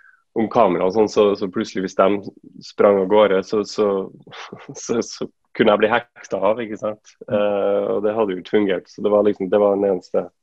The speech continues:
Speaker 1: regelen i forhold til dem da, og, og i forhold til meg så var mitt,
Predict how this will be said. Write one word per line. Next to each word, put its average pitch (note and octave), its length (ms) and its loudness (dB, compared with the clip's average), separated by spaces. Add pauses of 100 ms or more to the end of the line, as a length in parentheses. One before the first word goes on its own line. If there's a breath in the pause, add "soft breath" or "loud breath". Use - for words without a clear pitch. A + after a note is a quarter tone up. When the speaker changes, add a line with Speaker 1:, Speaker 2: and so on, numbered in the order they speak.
(1000)
Speaker 1:
regelen F2 680 0
i G2+ 80 -8
forhold F#2+ 240 2
til G2 120 2
dem G#2+ 220 4
da, F#2 80 4 (140)
og, F#2 440 -2 (1000)
og F#2+ 520 2
i F#2+ 120 -4
forhold F#2 280 -4
til F#2 120 -2
meg F#2 340 2
så G#2 180 0
var F#2+ 320 4
mitt, F#2 760 -8